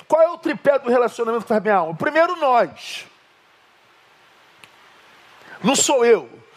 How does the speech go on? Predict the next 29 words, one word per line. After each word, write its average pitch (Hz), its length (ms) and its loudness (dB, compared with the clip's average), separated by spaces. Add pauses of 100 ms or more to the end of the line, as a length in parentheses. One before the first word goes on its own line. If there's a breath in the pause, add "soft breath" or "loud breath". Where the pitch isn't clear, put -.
(140 soft breath)
somos 277 600 -2 (160)
nós. 196 880 -2 (1800 loud breath)
É 233 100 6
a 240 100 4
morte 254 420 -2
do 247 160 -4
eu 277 100 4
pro 277 140 -14
nascimento 240 540 -2
do 226 80 -10
nós. 175 420 -2 (280 loud breath)
Segundo, 285 640 -2
você. 294 760 0 (540 loud breath)
E 233 60 -4
não 311 120 -4
tô 320 140 -2
falando 285 340 2
de 214 100 -10
uma 240 120 0
mensagem 208 420 0
utópica, 240 420 -2
porque - 120 -6
eu 202 60 -4
não 202 60 -4
sou 220 280 0
idiota, 208 720 0
não 185 80 -8
sou 233 180 0
tolo. 220 480 -2